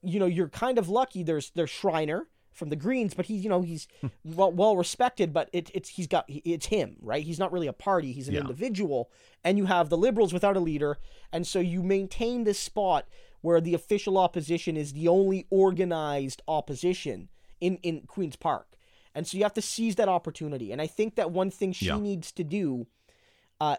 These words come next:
Speaker 1: is, is very quickly become, like, the face of everything anti-Ford.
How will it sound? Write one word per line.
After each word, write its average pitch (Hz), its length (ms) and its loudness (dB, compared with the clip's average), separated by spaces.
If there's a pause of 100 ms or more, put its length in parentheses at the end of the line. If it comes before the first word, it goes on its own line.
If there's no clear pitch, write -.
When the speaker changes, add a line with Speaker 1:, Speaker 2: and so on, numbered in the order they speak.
Speaker 1:
is, 175 400 0
is 160 300 2 (200)
very 190 680 6
quickly 180 420 0
become, 151 480 -6
like, 135 340 -2
the 165 160 0
face - 460 -2
of 170 80 2
everything 160 340 0
anti-Ford. 123 560 -6